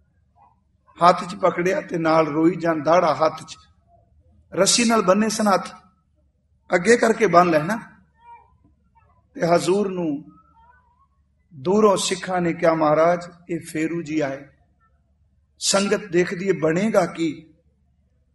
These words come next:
ਉਸ ਵੇਲੇ ਹਜ਼ੂਰ ਨੇ ਕਿਹਾ, "ਦੇਖੋ ਇਹਨਾਂ ਦਾ ਹਿਸਾਬ ਕਿਤਾਬ, ਵਹੀ ਖਾਤੇ ਬੋਲੇ ਮਾ ਫੋਲੇ, ਮਹਾਰਾਜ ਕੁਛ ਵੀ ਨਹੀਂ।" ਭਾਈ ਫੇਰੂ ਜੀ ਰੋਈ ਜਾਣ, ਸੱਚੇ ਪਾਤਸ਼ਾਹ ਜੀ ਦੇ ਨੇਤਰ ਬੰਦ ਹੋ ਗਏ,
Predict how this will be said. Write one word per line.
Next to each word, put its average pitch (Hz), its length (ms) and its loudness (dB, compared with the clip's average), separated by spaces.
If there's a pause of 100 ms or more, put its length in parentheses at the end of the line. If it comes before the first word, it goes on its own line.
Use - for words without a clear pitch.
(140)
ਉਸ 226 320 2
ਵੇਲੇ 165 280 2
ਹਜ਼ੂਰ 170 360 -4
ਨੇ 185 160 -8
ਕਿਹਾ, 185 180 -2
"ਦੇਖੋ 185 640 -6 (920)
ਇਹਨਾਂ 175 280 0
ਦਾ 156 140 2
ਹਿਸਾਬ 147 540 -2
ਕਿਤਾਬ, 147 540 -4 (1500)
ਵਹੀ 220 240 4
ਖਾਤੇ 214 400 0
ਬੋਲੇ 180 360 2
ਮਾ 170 220 0
ਫੋਲੇ, 180 400 -2
ਮਹਾਰਾਜ 175 440 4
ਕੁਛ - 320 -8
ਵੀ 220 140 -10
ਨਹੀਂ।" 170 300 -8 (1400)
ਭਾਈ 160 240 2
ਫੇਰੂ 156 380 -6
ਜੀ 147 140 -8
ਰੋਈ 143 280 -6
ਜਾਣ, 123 280 -14 (1700)
ਸੱਚੇ 180 340 -4
ਪਾਤਸ਼ਾਹ 180 460 2
ਜੀ 170 140 -4
ਦੇ 165 140 -4
ਨੇਤਰ 151 380 -2
ਬੰਦ 151 300 0
ਹੋ 165 120 -2
ਗਏ, 131 200 -12